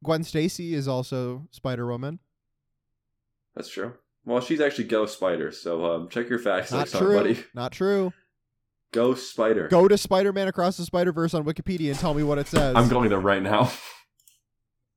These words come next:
Speaker 1: Tell me what it says. Haley Steinfeld as Gwen
Speaker 2: Oh.
Speaker 1: Stacy slash Spider-Woman.
Speaker 2: Oh, it does. It does. It does. It does.
Speaker 1: Yeah.
Speaker 2: <laughs>
Speaker 1: So, back off, kid.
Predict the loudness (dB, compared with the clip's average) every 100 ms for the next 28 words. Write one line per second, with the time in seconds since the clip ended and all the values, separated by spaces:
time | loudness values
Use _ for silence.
0 | _ _ _ _ _ _ _ _ _ _
1 | _ _ _ 2 4 4 4 4 4 2
2 | 2 2 0 0 -2 -2 0 0 0 0
3 | 0 0 0 2 6 6 6 6 2 0
4 | -4 -6 -4 0 0 -2 -2 0 0 0
5 | 0 2 6 6 6 4 0 2 6 8
6 | 8 8 6 2 4 6 6 2 -4 -4
7 | -4 -4 -10 -18 -20 -20 _ _ _ -12
8 | -10 -10 -10 -12 -14 -12 -12 -10 -10 -4
9 | -4 0 -2 -2 -4 -6 -4 -6